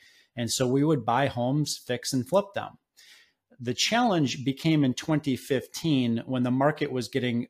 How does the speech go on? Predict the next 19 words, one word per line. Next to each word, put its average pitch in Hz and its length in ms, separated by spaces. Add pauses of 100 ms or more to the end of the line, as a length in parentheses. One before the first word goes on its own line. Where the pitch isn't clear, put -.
(120)
incredibly 139 800
competitive. 117 720 (340)
We 147 180
were 165 240
putting 147 300
in 131 100
offers 127 460
on 120 160
homes 127 580 (300)
that 123 240
we 143 400
were 127 180
never 143 320
even 131 360
able 127 260
to - 160
see 131 260
the 120 260
inside. 113 720